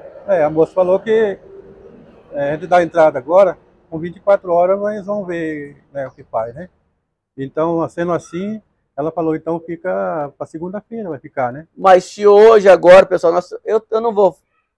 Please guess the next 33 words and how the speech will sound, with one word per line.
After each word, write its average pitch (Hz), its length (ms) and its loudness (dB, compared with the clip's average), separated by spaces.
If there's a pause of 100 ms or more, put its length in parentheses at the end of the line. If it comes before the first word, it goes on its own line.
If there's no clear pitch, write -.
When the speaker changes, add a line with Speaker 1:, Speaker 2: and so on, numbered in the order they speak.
(480)
Speaker 2:
falar 156 280 4
nem 165 120 -2
mais 160 280 4
nem 165 100 -2
menos. 117 260 -6
Estou 190 200 -4
gravando 170 300 4
esse 156 120 -12
vídeo 151 140 -4
aqui, 151 120 -8
dez 165 320 4
horas 160 280 4
e 160 40 -8
quarenta 151 320 -2
e 139 40 -12
cinco 147 260 -20
minutos 143 300 -16
em 143 80 -14
Mundo 135 240 -16
Novo. 139 320 -6 (520)
Dez 175 480 6
e 185 100 0
quarenta 165 360 2
e 156 40 -6
cinco 156 240 -12
aqui 151 160 -14
em 151 40 -6
Mundo 147 200 -12
Novo, 143 160 -2
Mato 139 200 -2
Grosso 135 220 -10
do 113 40 -20
Sul. 143 300 -20